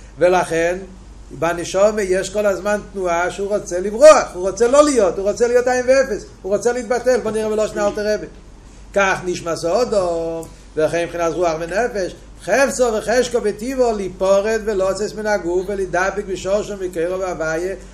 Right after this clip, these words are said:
חי החיים ברוך הוא. הנשמה רוצה לברוח מהגוף, ולהיכלל בעיר אין סוף, חי החיים, להיות עין ואפס. להתבטל, להיות חלק מכל ה-, חלק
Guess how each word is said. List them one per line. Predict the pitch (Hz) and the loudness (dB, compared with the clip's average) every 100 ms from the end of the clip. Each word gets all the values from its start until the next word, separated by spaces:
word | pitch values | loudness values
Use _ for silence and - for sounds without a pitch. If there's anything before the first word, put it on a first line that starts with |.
| - | -8
חי | 151 185 214 | 0 2 2
החיים | 202 180 208 214 | 2 0 0 2
ברוך | 233 233 | 2 2
הוא. | 196 277 - - - - - - - - - | 0 -2 -4 -10 -20 -20 -20 -20 -20 -20 -10
הנשמה | 185 202 202 226 254 247 254 | -4 -2 2 4 4 4 4
רוצה | 240 247 240 214 220 | 4 2 2 4 4
לברוח | 233 196 226 247 220 | 2 4 6 6 4
מהגוף, | 247 240 208 196 202 - - - - | 2 2 2 2 2 -2 -12 -20 -4
ולהיכלל | 185 214 214 208 220 262 254 | 0 0 4 4 6 6 8
בעיר | 254 240 | 8 8
אין | 226 | 2
סוף, | - 233 240 | 0 0 0
חי | 220 240 247 | 2 2 4
החיים, | 208 214 233 | 2 2 0
להיות | 226 247 | 2 2
עין | 254 262 269 | 2 4 4
ואפס. | 277 220 190 - - - - - - | 4 2 -4 -6 -20 -20 -20 -20 -10
להתבטל, | 202 202 214 262 247 240 | -4 -2 2 4 4 6
להיות | 254 254 | 4 4
חלק | 262 277 240 | 2 2 0
מכל | 254 262 | 0 2
ה-, | 262 247 - - - | 4 2 -2 -12 0
חלק | 262 277 | 4 4